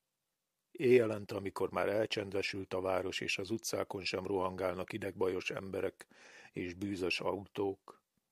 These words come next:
kinyitom a szobám ablakát. Felnézek az égre, s egy pillanatra behúnyom a szemem. Aztán hirtelen kinyitom, s ekkor elém tárul a végtelenség.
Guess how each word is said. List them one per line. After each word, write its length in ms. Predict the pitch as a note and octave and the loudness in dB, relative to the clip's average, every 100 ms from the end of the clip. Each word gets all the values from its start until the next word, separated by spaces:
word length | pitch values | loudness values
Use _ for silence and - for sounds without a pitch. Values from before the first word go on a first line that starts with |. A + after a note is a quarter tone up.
| _ _ _ | _ _ _
kinyitom 400 | B2 A2 - G2 | -4 -4 -4 -4
a 60 | |
szobám 500 | G2 - F2 F2 E2+ | -2 -4 0 0 0
ablakát. 760 | - - - - - - - - _ _ _ _ _ _ _ _ | -4 -6 -6 -4 -4 -4 -12 -20 _ _ _ _ _ _ _ _
Felnézek 640 | - G#2 - C3 B2 A2 | 0 2 2 2 2 2
az 140 | A#2+ | 0
égre, 500 | A2 A2 G#2+ G#2+ A2 - _ _ _ _ _ | 2 2 2 -2 -2 -8 _ _ _ _ _
s 100 | - | -6
egy 120 | - - | -6 -4
pillanatra 520 | - F2+ F2 F2 F#2 | -4 0 0 -2 -4
behúnyom 460 | F2 F#2 F#2 F2+ E2+ | -2 -2 -4 -8 -8
a 60 | |
szemem. 520 | F#2+ - G2 - E3+ - _ _ _ - - - - | -2 -2 -2 -6 -10 -12 _ _ _ -20 -20 -20 -12
Aztán 280 | - - G2+ | -6 0 0
hirtelen 460 | G#2 G2+ G2+ F#2+ | 0 -2 0 0
kinyitom, 500 | F2 G#2+ G2+ - G#2 | 0 -4 -4 -2 -2
s 100 | G2 | 0
ekkor 320 | G#2+ - - F#2 | -2 -2 -2 2
elém 380 | A#2 G#2+ G2+ | 2 2 0
tárul 380 | G2 - F2 E2+ | -4 -2 -2 -2
a 80 | E2+ | -6
végtelenség. 920 | E2+ F2 - E2 F#2 F#2+ - - - | -6 -8 -6 -4 -4 -4 -4 -4 -10